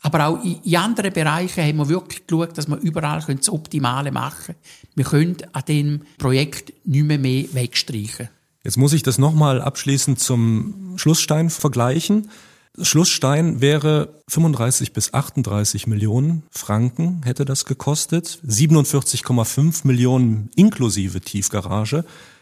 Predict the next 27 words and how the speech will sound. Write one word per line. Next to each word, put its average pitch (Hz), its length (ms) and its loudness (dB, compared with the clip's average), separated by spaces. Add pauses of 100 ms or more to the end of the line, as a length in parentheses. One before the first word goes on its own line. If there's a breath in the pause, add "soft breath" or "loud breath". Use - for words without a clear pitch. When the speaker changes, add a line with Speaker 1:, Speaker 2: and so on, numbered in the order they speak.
(140 loud breath)
Speaker 2:
Wenn 120 120 4
ich 131 100 2
jetzt - 220 0
das 104 140 0
Stadthaus 160 720 -2 (120)
und 120 180 -2
die 117 60 -2
Erweiterung 123 840 2 (340 loud breath)
von 110 200 -2
Allis 131 480 0
zusammenrechne, 107 840 2
komme 127 300 0
ich 123 120 -2
auch 120 200 0
auf 101 500 -4
achtunddreißig 104 800 -4
Millionen 104 480 -2 (160)
inklusive 107 680 0
Reserve. 104 640 -4 (220 soft breath)
Aber 117 160 -2
die 127 80 2
Tiefgarage 104 600 -2
ist 98 160 -2
jetzt 101 200 -2
nicht 98 160 -4
mehr 104 100 -2
drin. 92 300 -6